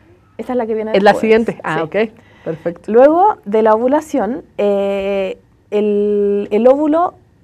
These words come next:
Speaker 1: que no fue fecundado, empie-, se, bueno, en el útero se empieza a disolver. Y el endometrio, que se, el endometrio es la pared del útero, se empieza también a disolver porque no hubo, eh,
Speaker 2: Fecundación.
Speaker 1: fertilización.
Speaker 2: Ujú.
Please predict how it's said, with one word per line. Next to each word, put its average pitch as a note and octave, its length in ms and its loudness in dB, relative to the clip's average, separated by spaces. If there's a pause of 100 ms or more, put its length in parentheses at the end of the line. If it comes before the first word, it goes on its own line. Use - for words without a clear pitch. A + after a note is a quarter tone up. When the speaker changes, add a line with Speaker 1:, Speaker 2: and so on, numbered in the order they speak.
Speaker 1:
que A3+ 120 0
no A#3+ 160 0
fue D#4 240 0
fecundado, C#4 720 -2 (440)
empie-, G#3+ 300 -4
se, G#3 280 -2 (120)
bueno, G#3 220 -2
en F#3+ 80 -4
el G#3 100 -2
útero D4 220 -2
se D4 100 -4
empieza C4 260 -2
a - 40 4
disolver. A3 560 -2 (400)
Y G3+ 80 -4
el G#3 80 4
endometrio, A3 560 -2
que G3+ 80 -10
se, F#3+ 300 -4
el G3 60 0
endometrio G#3 360 -2
es C4+ 60 -14
la C#4+ 80 -2
pared A#3 220 -4
del A3+ 160 -2
útero, - 260 -10 (380)
se - 100 -8
empieza B3 280 -2
también B3+ 260 0
a - 20 -4
disolver D4 400 -2
porque D4 240 -4
no A#3+ 120 -2
hubo, C4 760 -2
eh, G3 420 -4
Speaker 2:
Fecundación. A#3+ 240 0
Speaker 1:
fertilización. A#3 540 0
Speaker 2:
Ujú. B3 180 -6